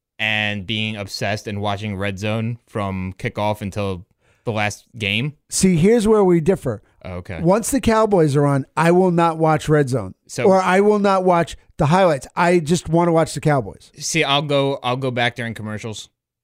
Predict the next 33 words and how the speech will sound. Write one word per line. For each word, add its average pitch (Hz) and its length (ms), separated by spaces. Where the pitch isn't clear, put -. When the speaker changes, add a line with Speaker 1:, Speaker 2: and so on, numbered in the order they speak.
Speaker 2:
Oh, 135 340
yeah, 127 200
Speaker 1:
So - 20
Speaker 2:
there's - 20
Speaker 1:
I'll 147 60
Speaker 2:
that. - 80
Speaker 1:
watch, - 280
I'll 151 160
watch 160 200
the 175 80
Cowboys 156 360
game 156 140
Speaker 2:
Right. 131 80
Speaker 1:
and 135 100
then 123 100
flip 135 260
back 127 200
during 127 200
commercials, 127 380
but 123 140
a 113 60
lot 117 200
of 110 100
the - 40
times 120 200
there's 107 160
a 107 60
little 101 200
bit 101 100
of 95 100
a 98 40
delay. 87 460
Speaker 2:
Okay. 107 340